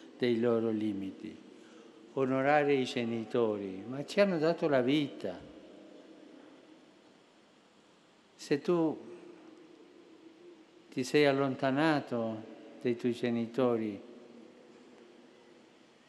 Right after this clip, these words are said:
ma fa uno sforzo e torna, torna da loro.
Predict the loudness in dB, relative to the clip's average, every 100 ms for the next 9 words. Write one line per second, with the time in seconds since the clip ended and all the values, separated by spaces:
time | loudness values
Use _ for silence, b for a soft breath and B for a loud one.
0 | -20 -18 -12 -10 -10 -8 0 2 4 0
1 | -2 0 0 0 -8 -14 -16 -16 -20 -20
2 | -20 -20 -20 -14 -4 -4 4 6 6 4
3 | -4 -10 -10 -16 -20 -20 -20 -20 -20 -20
4 | -20 -20 -2 4 6 6 0 0 0 2
5 | 2 0 -2